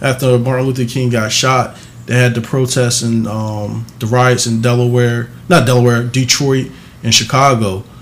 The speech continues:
And look what happened to those places when they destroyed those businesses. They never came back. The Automotive never went back to Detroit. Shut, you know, people's livelihoods.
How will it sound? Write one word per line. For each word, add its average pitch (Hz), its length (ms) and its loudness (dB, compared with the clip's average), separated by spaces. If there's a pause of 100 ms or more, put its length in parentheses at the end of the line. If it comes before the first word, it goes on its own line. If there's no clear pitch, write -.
(160)
And 117 160 0
look 131 140 0
what 135 120 2
happened 123 220 0
to 131 80 -2
those 127 160 -2
places 113 400 -2
when 113 120 -2
they 113 80 2
destroyed 127 800 0
those 110 260 -2
businesses. 117 640 -4
They 117 100 -2
never 117 220 -2
came 110 260 -4
back. 123 360 -4
The 80 60 -12
Automotive 127 600 -2 (280)
never 120 160 -2
went 123 180 2
back 131 200 0
to 117 80 -2
Detroit. 110 560 -6
Shut, - 360 -6
you 131 120 -4
know, 104 260 -4 (1120)
people's 127 600 -2
livelihoods. 120 640 -2